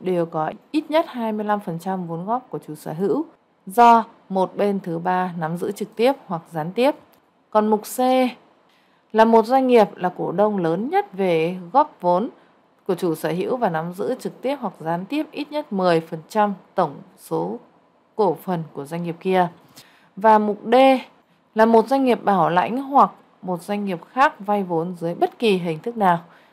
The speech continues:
Ở đây chính là trường hợp mà chúng ta vay ngân hàng.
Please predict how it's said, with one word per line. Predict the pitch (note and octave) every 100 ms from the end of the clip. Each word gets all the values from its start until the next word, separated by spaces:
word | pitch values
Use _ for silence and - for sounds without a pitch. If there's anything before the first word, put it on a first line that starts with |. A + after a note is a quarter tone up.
| _ -
Ở | E3
đây | G3+ G3
chính | F3 F3+
là | F3+ D#3+ E3 _ _
trường | - F3+
hợp | F3+ E3
mà | E3
chúng | - E3+
ta | F#3 F#3 F#3+ G3
vay | G3
ngân | F#3+ F#3+
hàng. | F#3+ E3+